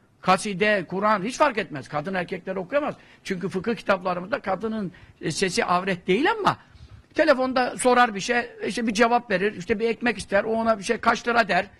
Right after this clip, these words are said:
Bu avret değil. Ama kadının sesi eğer ezan, kâmet, name, teganniye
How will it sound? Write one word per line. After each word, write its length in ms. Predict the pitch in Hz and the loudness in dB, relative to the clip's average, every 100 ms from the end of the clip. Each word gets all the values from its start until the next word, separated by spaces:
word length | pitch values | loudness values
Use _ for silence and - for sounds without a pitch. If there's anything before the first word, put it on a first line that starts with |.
| _ - | _ -4
Bu 120 | 208 226 | 4 6
avret 400 | 196 226 247 294 | 6 4 2 0
değil. 220 | 294 143 - - - | 2 2 -2 -20 -4
Ama 240 | 156 185 - | 0 0 0
kadının 420 | 160 156 190 233 | -2 -2 -2 -2
sesi 460 | 156 196 202 190 - | 0 -2 2 0 2
eğer 240 | 165 190 | 0 0
ezan, 400 | 151 151 190 196 | 0 2 2 0
kâmet, 500 | 160 156 160 196 180 | -2 -2 2 0 0
name, 440 | 160 160 165 190 | 0 0 2 -2
teganniye 640 | 190 160 151 165 180 196 165 | 0 -4 -2 -2 -2 -2 -2